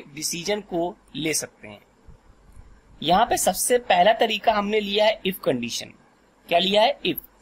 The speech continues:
simply आपके सामने if लिखा, if के बाद condition लगाएंगे और फिर यहाँ पे आप लगाएंगे colon और फिर उसके अंदर statement one, statement two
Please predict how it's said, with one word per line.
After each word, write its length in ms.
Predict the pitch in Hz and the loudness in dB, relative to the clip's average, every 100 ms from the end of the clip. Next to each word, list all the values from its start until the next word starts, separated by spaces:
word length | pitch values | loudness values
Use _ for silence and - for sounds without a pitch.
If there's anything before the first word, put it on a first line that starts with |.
| - | -6
simply 440 | - 208 196 240 240 | -4 -4 -2 2 2
आपके 240 | 233 247 | 0 -2
सामने 340 | 233 226 240 - | 0 0 -2 -2
if 180 | 226 - | -2 -2
लिखा, 280 | 208 277 359 _ _ _ _ _ _ 196 | -4 -2 -4 _ _ _ _ _ _ -2
if 160 | 254 - | -2 -2
के 120 | 339 294 | -2 4
बाद 320 | 196 196 - - | 4 4 -2 -2
condition 440 | 170 180 175 185 | 0 0 0 2
लगाएंगे 560 | 214 202 202 214 247 - - - - | 2 2 -2 0 -2 -2 -12 -8 -2
और 60 | 165 | -2
फिर 220 | 226 226 | 0 0
यहाँ 300 | 214 190 185 | 4 4 4
पे 100 | 214 | 2
आप 180 | 185 180 | 2 2
लगाएंगे 320 | 170 165 196 | 2 2 0
colon 400 | 214 160 147 127 95 _ _ _ - _ _ - - - - _ _ _ _ _ _ | 0 0 2 0 -6 _ _ _ -20 _ _ -16 -16 -16 -20 _ _ _ _ _ _
और 100 | 180 | 0
फिर 180 | - 240 | 0 -2
उसके 260 | 226 - 233 | -4 0 -2
अंदर 360 | 226 220 240 | 2 2 2
statement 520 | - - 170 175 185 | 0 -2 -6 -4 -4
one, 240 | 170 202 233 | 0 -2 -2
statement 560 | 190 - 151 160 165 | -6 -4 -6 -4 -8
two 80 | 160 | -6